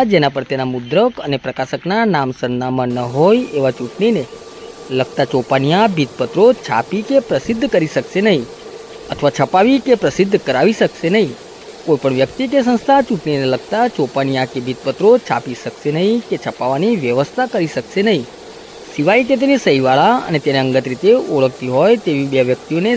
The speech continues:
શાખા કરેલ પ્રકાશનની ઓળખ અંગેના એકરારની બે નકલ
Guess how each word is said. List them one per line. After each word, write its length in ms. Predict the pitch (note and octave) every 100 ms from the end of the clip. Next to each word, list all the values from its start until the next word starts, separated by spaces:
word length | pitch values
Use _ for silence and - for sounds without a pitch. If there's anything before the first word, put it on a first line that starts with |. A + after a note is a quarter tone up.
| -
શાખા 300 | A#2 - B2
કરેલ 320 | A#2+ E3+ F3 - - - - - - -
પ્રકાશનની 500 | C#3+ D3 D3 C3+ C3+ B2+
ઓળખ 180 | F3+ G#3
અંગેના 320 | G#3 A3+ B3+ C4 D3+
એકરારની 420 | C#3 C3+ C3 C3
બે 120 | C3
નકલ 380 | B2+ A#2+ E3+ G#3+